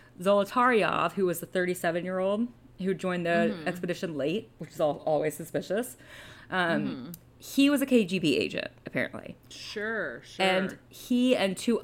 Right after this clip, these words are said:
Speaker 1: other K G B agents who were already members of this group were to meet with a group of C I A operatives in this Dyatlov Pass area, and they were going to deliver some deliberately false information.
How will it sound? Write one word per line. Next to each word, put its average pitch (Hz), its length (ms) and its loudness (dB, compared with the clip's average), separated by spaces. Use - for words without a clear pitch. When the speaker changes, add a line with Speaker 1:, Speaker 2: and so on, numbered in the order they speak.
Speaker 1:
other 277 440 4
K 214 220 2
G 175 120 -8
B 165 220 0
agents 156 380 0
who 190 100 2
were 165 160 0
already 160 480 2
members 233 420 2
of 170 100 0
this - 200 -6
group - 420 -8
were 185 580 4
to 190 140 -4
meet 190 400 -4
with 233 100 -4
a 254 60 -2
group 226 160 -4
of 208 80 0
C 202 180 -2
I 185 80 2
A 175 420 2
operatives 165 680 2
in 180 160 0
this 185 160 -4
Dyatlov 165 420 0
Pass 151 320 -4
area, - 480 -4
and 185 160 0
they 185 120 0
were 220 120 2
going 214 220 0
to 220 120 -2
deliver 185 440 0
some 170 320 -4
deliberately 170 720 -2
false 151 480 0
information. - 680 -8